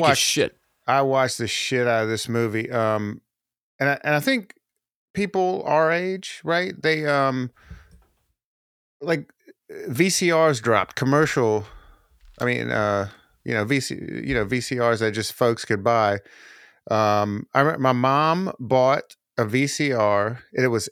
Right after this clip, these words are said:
Speaker 2: eight hundred dollars. I don't,
Speaker 1: Right.
Speaker 2: I don't know what the conversion there, what, what, what if, uh, twenty-five hundred bucks or something? But, um, eight hundred bucks, and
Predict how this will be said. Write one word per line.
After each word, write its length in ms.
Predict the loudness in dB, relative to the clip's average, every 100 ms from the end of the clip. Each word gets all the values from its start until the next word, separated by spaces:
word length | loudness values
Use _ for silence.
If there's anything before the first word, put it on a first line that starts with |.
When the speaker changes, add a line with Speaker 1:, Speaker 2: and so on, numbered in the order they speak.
| -4
Speaker 2:
eight 240 | -4 -4
hundred 540 | -6 -4 -2 -2 -2
dollars. 800 | 0 2 2 -2 -10 -14 -18 -20 _ _ -2
I 60 |
don't, 80 | -2
Speaker 1:
Right. 60 | 0
Speaker 2:
I 40 | 0
don't 140 | 2
know 100 | 2
what 140 | 2
the 60 | 0
conversion 540 | -2 0 2 2 0
there, 220 | 2 2 2
what, 120 | 0 -2 0
what, 220 | -2 0
what 120 | -2
if, 160 | -2 -8 -10
uh, 80 | -10 -10
twenty-five 520 | -4 0 0 2 2 2
hundred 260 | 0 0
bucks 300 | 2 2 2
or 80 | -4
something? 440 | -2 -4 -2 -4 -6 -12 -14 -14 -14 -14 -14 -12
But, 300 | 2 4 4 2 _ -20 -20 _ 0
um, 600 | 4 6 4 2 -2 -6 _ _ _ _ 2
eight 180 | 4
hundred 360 | 4 2 0 2
bucks, 560 | 2 2 -2 -10 -14 -18 _ _ 4
and 720 | 4 6 4 2 2 0 -4